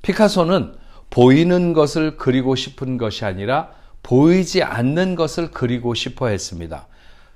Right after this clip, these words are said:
그러니까 어떤 사람의 외면보다는 오히려 내면을 그리고 싶어 한 거죠. 그래서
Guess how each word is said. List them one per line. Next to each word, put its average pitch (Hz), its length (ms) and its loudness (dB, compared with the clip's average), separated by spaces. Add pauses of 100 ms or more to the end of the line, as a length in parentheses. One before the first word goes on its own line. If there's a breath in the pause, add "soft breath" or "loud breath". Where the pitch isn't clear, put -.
(240 soft breath)
그러니까 170 420 0
어떤 135 380 2
사람의 160 720 0
외면보다는 135 1300 0 (340 loud breath)
오히려 156 720 4 (300 loud breath)
내면을 185 800 2
그리고 131 400 -2
싶어 170 300 -6
한 180 240 -4
거죠. 98 380 -2
그래서 156 500 0